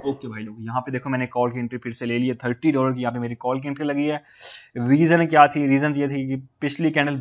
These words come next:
बहुत स्ट्रॉन्ग इसने लेवल से रिजेक्शन दी थी, टीएल भी थी और सपोर्ट पॉइंट भी था। And नेक्स्ट जो है, जो अगली कैंडल है, देखो यहाँ पे ये लेवल था हमारा, अगली कैंडल ने लेवल को किस तरह ब्रेक करके एकदम से ऊपर गई है। तो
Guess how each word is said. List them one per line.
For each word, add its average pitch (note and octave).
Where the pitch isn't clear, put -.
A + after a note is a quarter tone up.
बहुत C#3
स्ट्रॉन्ग D3
इसने C#3
लेवल B2+
से C3+
रिजेक्शन A#2
दी C3+
थी, C3+
टीएल C#3+
भी C#3
थी C3+
और A#2+
सपोर्ट C#3
पॉइंट C#3
भी C#3
था। C3+
And C#3+
नेक्स्ट C3+
जो D#3
है, C#3+
जो D3
अगली D#3
कैंडल C#3
है, C#3
देखो B2+
यहाँ B2
पे C3+
ये C3+
लेवल A#2+
था B2
हमारा, A2
अगली D3+
कैंडल D#3
ने D#3
लेवल C3
को D3
किस -
तरह D3
ब्रेक C3
करके C3+
एकदम B2+
से B2
ऊपर A#2+
गई A2
है। A2
तो B2